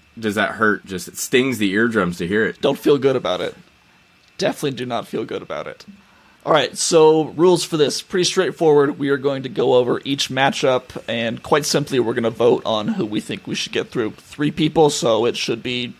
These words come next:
Speaker 2: two versus one, and that's that. I don't anticipate any problems along the way, but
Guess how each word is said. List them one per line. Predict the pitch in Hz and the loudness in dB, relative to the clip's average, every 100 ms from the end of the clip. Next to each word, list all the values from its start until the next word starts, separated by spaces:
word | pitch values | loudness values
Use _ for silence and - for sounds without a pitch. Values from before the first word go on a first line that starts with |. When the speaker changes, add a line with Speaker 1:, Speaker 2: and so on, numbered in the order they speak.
| _ | _
Speaker 2:
two | - 156 | -2 0
versus | 151 147 - | 0 -2 0
one, | 139 139 143 165 170 | 2 2 2 -4 -6
and | 117 120 123 185 | -6 -6 -8 0
that's | 135 135 - | 0 0 0
that. | 131 - - | 2 2 0
I | 135 | 0
don't | 143 156 - - | 2 2 -2 -8
anticipate | 135 123 - 247 247 165 - 160 185 - | -6 -6 -6 -4 -2 -2 0 2 2 0
any | 151 147 | -4 -2
problems | - 135 151 165 - - - | 2 2 2 -2 -6 -8 -2
along | 147 143 151 | 2 2 4
the | |
way, | 143 143 170 | 2 2 2
but | 123 123 | 2 2